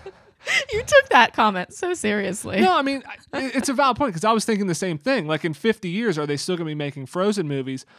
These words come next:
Speaker 2: But I don't think you, you'll need that because they can just keep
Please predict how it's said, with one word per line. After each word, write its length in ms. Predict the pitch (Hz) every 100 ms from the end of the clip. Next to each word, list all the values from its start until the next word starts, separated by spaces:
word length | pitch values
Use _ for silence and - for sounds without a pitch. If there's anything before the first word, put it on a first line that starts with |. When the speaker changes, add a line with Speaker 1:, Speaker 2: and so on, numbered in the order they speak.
| - _ -
Speaker 2:
But 100 | 226
I 80 |
don't 160 | 269 240
think 200 | 247 220 _
you, 200 | 190 185 -
you'll 260 | 170 156 -
need 320 | 170 247 180
that 280 | 143 131 -
because 640 | 156 185 170 156 143 - _ _
they 140 | 185 180
can 160 | 202
just 200 | 185 185
keep 320 | - 214 190